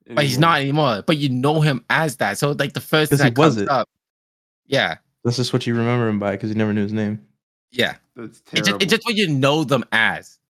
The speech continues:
Speaker 2: Terrible.
Speaker 1: I, I wouldn't call him hobo-, homeless anymore because you have a house. But first seeing it, it's kinda like, "Oh, I remember that homeless guy. Look, he got a house." Like, "Oh, shit."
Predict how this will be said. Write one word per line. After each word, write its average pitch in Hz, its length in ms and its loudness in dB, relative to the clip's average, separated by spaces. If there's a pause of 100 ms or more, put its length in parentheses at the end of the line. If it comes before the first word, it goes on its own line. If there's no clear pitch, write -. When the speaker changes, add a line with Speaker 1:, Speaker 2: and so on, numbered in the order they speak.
(380)
Speaker 2:
Terrible. 107 480 -8
Speaker 1:
I, 165 160 0 (140)
I 175 80 0
wouldn't 196 260 0
call 185 220 4
him 175 200 0
hobo-, 151 400 0 (160)
homeless 139 420 0
anymore 120 640 0
because 117 240 -2
you 113 80 -4
have 101 120 -2
a 80 60 -4
house. 123 460 -4 (320)
But 123 180 0 (560)
first 147 420 0
seeing 170 380 2
it, 92 200 0
it's 110 140 -2
kinda 131 240 -2
like, 113 160 -2
"Oh, 170 60 4
I 247 120 4
remember 143 360 -2
that 101 260 0 (100)
homeless 101 300 -6
guy. 127 280 0 (500)
Look, 196 220 0
he 120 80 -12
got 135 160 2
a 160 40 4
house." 165 280 0
Like, 110 140 2
"Oh, 147 180 2
shit." 135 340 -2